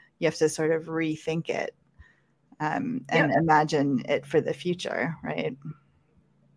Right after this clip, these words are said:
Speaker 2: Yeah, I agree with you. And I mean, I, and I will say, you know, um, you know, maybe it's my tenure in the industry or, or maybe it's just personal experience, uh, personal experience or per-, personal preference.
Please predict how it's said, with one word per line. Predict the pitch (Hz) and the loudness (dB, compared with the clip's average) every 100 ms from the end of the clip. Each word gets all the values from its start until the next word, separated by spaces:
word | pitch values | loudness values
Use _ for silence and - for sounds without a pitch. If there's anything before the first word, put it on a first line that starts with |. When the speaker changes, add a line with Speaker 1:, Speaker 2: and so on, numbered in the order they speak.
| _ | _
Speaker 2:
Yeah, | 240 233 | 8 10
I | 226 | 10
agree | 226 247 | 6 -4
with | 254 - | -6 -6
you. | 135 | -4
And | 165 | 0
I | 180 | 0
mean, | 185 | 4
I, | 180 | 4
and | - 185 | 4 0
I | |
will | 185 202 196 | 2 2 0
say, | 202 180 165 160 - _ | 0 0 0 -2 -10 _
you | - | -8
know, | 156 147 123 - | -6 -6 -8 -6
um, | 160 151 147 - _ | -6 -6 -12 -16 _
you | 180 160 | -4 -2
know, | |
maybe | 156 156 165 | -2 0 0
it's | - | 0
my | 165 | -4
tenure | 160 175 175 170 | 0 2 4 4
in | 170 | 2
the | 147 | 0
industry | 160 156 - 170 | 0 -2 2 4
or, | 165 151 143 139 - | 6 6 4 0 0
or | 165 151 | 0 0
maybe | 160 156 | 0 0
it's | 151 | 0
just | 156 - | -2 -2
personal | 170 160 160 | -2 0 -4
experience, | - - 147 151 143 | -4 0 2 4 4
uh, | 151 | 2
personal | - 160 160 | 2 2 2
experience | 147 - 156 156 - | -6 2 4 4 2
or | 147 | -2
per-, | - 156 156 | 0 0 0
personal | - 160 151 | 0 0 0
preference. | - 151 214 233 - | 2 2 4 4 0